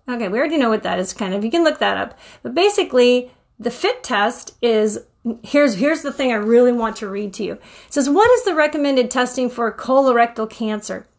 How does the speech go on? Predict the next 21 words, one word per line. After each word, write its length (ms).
And 120
I 80
love 600
the 120
truth 320
in 120
this 180
because 400
doctors 380
don't 200
even 240
tell 220
you 120
that 200
there's 240
really 320
no 140
evidence 520
that 240
you 120
can, 280